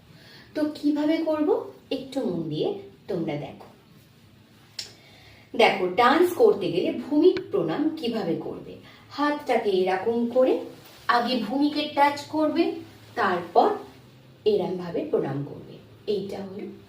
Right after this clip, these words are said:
ভূমি প্রণাম। এইবার আমরা ঈশ্বরকে প্রণাম কিভাবে করব? আমরা ডান পাটা সোজা দাঁড়াবে, বাঁ পাটা এরম ভাবে তুলে দিলে ডান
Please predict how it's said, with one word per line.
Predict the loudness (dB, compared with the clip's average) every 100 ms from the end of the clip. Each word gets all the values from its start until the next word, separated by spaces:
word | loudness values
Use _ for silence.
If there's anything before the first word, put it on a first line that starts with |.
| -18
ভূমি | -10 -10 -10
প্রণাম। | -12 -14 -14 -18 -20 -20 -20 -20 -20 -20 -20 -2 6
এইবার | 6 6 6
আমরা | 6 6 2
ঈশ্বরকে | -4 -2 -2 -2 -2
প্রণাম | 2 4 4 4
কিভাবে | 2 4 4 4
করব? | 4 4 -2 -2 -12 -20 -20 -20 -20 -20 -20 0 4
আমরা | 6 4 2 -2 -12 -20 -20 -20 -20 -20 -20 -20 0 4
ডান | 6 6 6
পাটা | 6 4 0 -2
সোজা | 0 2 2
দাঁড়াবে, | 4 4 4 2 0 -8 -2
বাঁ | 2 2 2
পাটা | 0 -2 -2 -6 -6 -12 -18 0 6
এরম | 6 6 2
ভাবে | 2 2 2
তুলে | 0 0 -2
দিলে | -6 -10 -10 -4
ডান | 0